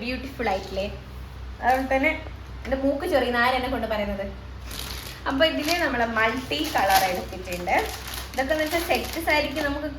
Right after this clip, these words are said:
കണ്ണും പൂട്ടി എടുക്കാൻ പറ്റുന്ന സാധനം കേട്ടോ. വളരെ ബ്യൂട്ടിഫുൾ ആയിട്ടുള്ള മാലയാണ് കേട്ടോ. ഞാൻ പറഞ്ഞിട്ടുണ്ടല്ലോ, ഇതിന്റെ ഒരു, ആ, സ്ഥിരം വരുന്ന ഒരു കോമ്പിനേഷൻ കളറാണ് ഇത്. ഗ്രീൻ and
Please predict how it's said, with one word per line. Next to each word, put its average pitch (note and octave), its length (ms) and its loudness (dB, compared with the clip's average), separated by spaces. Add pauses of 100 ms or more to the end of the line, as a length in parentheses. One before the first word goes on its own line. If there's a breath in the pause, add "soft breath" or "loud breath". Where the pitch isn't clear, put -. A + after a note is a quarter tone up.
(160)
കണ്ണും D4 840 -2
പൂട്ടി D4+ 280 -2 (260)
എടുക്കാൻ G#3 300 0
പറ്റുന്ന G#3 340 0
സാധനം F3+ 300 -2
കേട്ടോ. G3 200 -2 (1500)
വളരെ G3 400 2 (260)
ബ്യൂട്ടിഫുൾ G#3 600 -2 (100)
ആയിട്ടുള്ള F3+ 420 -2
മാലയാണ് D#3 380 -6
കേട്ടോ. F3 160 -8 (2500)
ഞാൻ A3+ 160 -2
പറഞ്ഞിട്ടുണ്ടല്ലോ, G3 500 2
ഇതിന്റെ A#3+ 280 2
ഒരു, C#4 100 6 (200)
ആ, - 20 6 (1040)
സ്ഥിരം D#4 320 4
വരുന്ന D4+ 240 4
ഒരു - 120 2
കോമ്പിനേഷൻ A3+ 500 0 (100)
കളറാണ് F3+ 360 2
ഇത്. F3+ 120 -6 (220)
ഗ്രീൻ A3+ 320 -2 (100)
and G#3+ 180 2